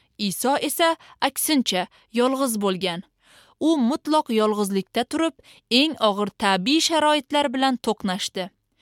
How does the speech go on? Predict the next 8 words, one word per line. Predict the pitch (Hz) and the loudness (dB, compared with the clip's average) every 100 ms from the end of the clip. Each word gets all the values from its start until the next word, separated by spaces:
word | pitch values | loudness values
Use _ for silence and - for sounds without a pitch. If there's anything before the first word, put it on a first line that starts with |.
| - - - | -20 -20 -10
Zaif | 202 226 254 262 - | 0 4 4 2 -2
o'simliklar, | 202 208 190 185 - 208 233 247 - - - | -2 0 0 -2 0 2 2 0 -10 -20 -12
qamchil | - 269 262 311 285 | -2 -2 0 -2 0
jonli | 202 214 214 277 | 0 2 2 0
tabiat | 254 208 185 208 247 254 - - - | 0 -4 0 2 4 2 -8 -18 -2
va | 254 | 0
chayonlar | 269 247 220 208 202 226 233 | 0 0 2 2 4 2 2
makoni. | 208 - 196 185 180 | 0 -2 -4 -4 -8